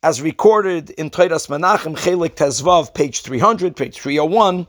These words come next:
uses this concept for another area in which we find a debate, and that is regarding making brachas prior to learning. We make those brachas every morning.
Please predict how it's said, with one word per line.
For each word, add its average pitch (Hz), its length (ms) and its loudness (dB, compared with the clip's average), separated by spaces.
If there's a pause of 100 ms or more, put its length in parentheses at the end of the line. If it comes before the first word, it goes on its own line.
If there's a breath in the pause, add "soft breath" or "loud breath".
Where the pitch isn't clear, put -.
(520 loud breath)
uses 202 640 2
this 208 220 2
concept - 640 0 (180 loud breath)
for 208 240 4
another 240 420 4
area 208 520 4 (240 soft breath)
in 180 100 0
which 180 220 -2
we 175 80 -2
find 185 340 2
a 165 60 2
debate, 156 580 0 (220)
and 139 100 -4
that 185 180 6
is 185 460 0 (840)
regarding 196 640 2
making 190 560 -2
brachas 196 560 2
prior 208 480 2
to 196 140 0
learning. 202 340 0
We 156 140 -2
make 180 180 -2
those 175 180 -2
brachas 175 480 2
every 165 220 0
morning. 202 460 4